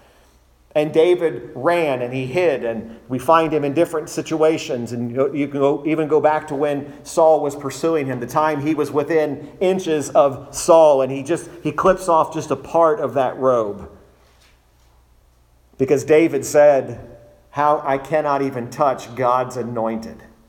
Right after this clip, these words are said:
Yet Jesus Christ in his humanity willingly gives up his life. He knows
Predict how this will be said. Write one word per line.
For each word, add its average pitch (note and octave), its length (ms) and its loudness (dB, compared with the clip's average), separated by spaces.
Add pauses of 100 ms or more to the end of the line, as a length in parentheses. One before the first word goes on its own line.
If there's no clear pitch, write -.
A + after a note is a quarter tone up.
(1200)
Yet B2+ 200 -2
Jesus F3 400 -2
Christ C3 460 0
in C#3+ 80 -4
his C#3+ 220 -4
humanity A#2+ 720 -6 (580)
willingly D3+ 840 -2 (100)
gives C#3+ 320 -4
up C3 220 0
his A#2+ 240 -6
life. G#2+ 560 -6 (1700)
He F3 200 0
knows F3+ 560 4